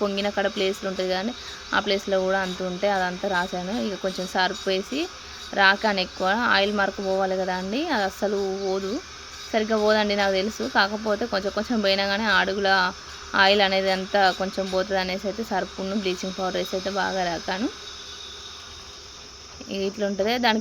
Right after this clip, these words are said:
కింద ఎట్లా ఉంటుంది, నేను ఎక్కువ ఫస్ట్ స్నానం చేయక ముందుకు ఇల్లు కడుగుతా కాబట్టి దాని కిందకి ఎక్కువ రాకను, ఎందుకంటే కొంచెం పరదా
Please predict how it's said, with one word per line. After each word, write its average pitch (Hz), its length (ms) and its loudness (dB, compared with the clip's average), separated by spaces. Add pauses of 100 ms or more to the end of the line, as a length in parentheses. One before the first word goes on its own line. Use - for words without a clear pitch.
కింద 214 160 0 (100)
ఎట్లా 202 200 4 (100)
ఉంటుంది, 196 260 -4
నేను 208 120 -2
ఎక్కువ 202 240 0 (260)
ఫస్ట్ 202 320 0
స్నానం 208 280 2
చేయక 208 180 0
ముందుకు 196 220 -2
ఇల్లు 190 160 0
కడుగుతా 190 280 2
కాబట్టి 196 200 0
దాని 196 240 -2
కిందకి 190 320 -4
ఎక్కువ 190 200 -4 (580)
రాకను, 190 400 2 (120)
ఎందుకంటే 208 320 -2
కొంచెం 196 320 -4
పరదా 190 360 2